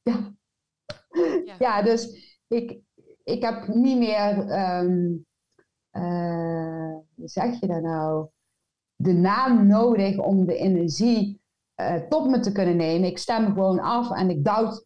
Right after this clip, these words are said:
Speaker 1: download hem gewoon of zo.
Speaker 2: Ja.
Speaker 1: Ja, ik weet niet hoe ik het anders uit moet leggen.
Speaker 2: Ja, nee, ja, ik vind het juist wel heel erg mooi,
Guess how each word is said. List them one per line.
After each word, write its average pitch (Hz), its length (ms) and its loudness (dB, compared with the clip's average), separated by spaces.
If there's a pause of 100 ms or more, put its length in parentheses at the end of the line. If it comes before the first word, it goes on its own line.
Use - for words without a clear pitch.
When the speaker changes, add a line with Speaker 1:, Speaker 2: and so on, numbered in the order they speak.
Speaker 1:
download 190 600 2
hem 170 240 -2
gewoon 143 480 0
of 143 120 -2
zo. 135 480 0
Speaker 2:
Ja. 208 140 -12
Speaker 1:
Ja, 165 260 -2
ik - 180 -10
weet 202 120 2
niet 202 80 6
hoe 202 80 6
ik 202 80 2
het 196 80 -2
anders 196 280 2
uit 190 240 0
moet - 140 -6
leggen. 139 480 -6 (480)
Speaker 2:
Ja, 214 260 -10
nee, 208 200 -12
ja, 202 140 -4
ik - 140 -12
vind 208 140 -14
het 208 140 -18
juist 190 260 -12
wel 202 100 -14
heel 196 160 -12
erg 185 120 -14
mooi, 185 320 -14